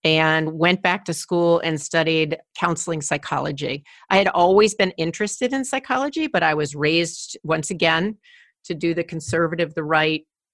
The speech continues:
type of job, something that would make you amount, a certain amount of money, and certainly feelings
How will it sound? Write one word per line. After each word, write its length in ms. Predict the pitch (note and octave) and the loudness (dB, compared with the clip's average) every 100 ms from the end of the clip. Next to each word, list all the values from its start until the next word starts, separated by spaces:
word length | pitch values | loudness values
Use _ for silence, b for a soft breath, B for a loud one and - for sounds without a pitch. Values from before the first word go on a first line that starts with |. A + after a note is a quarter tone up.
| _ _ _ _ _ | _ _ _ _ _
type 280 | - G3 G#3 | 0 2 2
of 160 | E3+ | 0
job, 440 | G3+ F3 F3 E3+ D3+ | 2 4 4 2 -2
something 320 | E3+ E3+ D#3 | -8 -6 -4
that 80 | C#3+ | -2
would 160 | D3 | -2
make 220 | E3+ F3 F#3 | 0 2 2
you 80 | |
amount, 280 | E3+ E3 D#3+ - | 2 2 0 -2
a 180 | E3 D#3+ | -6 -4
certain 300 | - G3+ F#3 | -2 -2 0
amount 220 | E3+ E3 | 0 0
of 60 | D#3 | 0
money, 400 | D3+ D3+ D3+ - | -2 -2 -4 -4
and 160 | D3+ | -6
certainly 440 | C#3+ F#3 E3+ E3 D3 | -4 -6 -6 -6 -8
feelings 840 | - F#3 F3+ E3+ E3+ E3+ E3+ | -4 -2 0 0 -2 -4 -6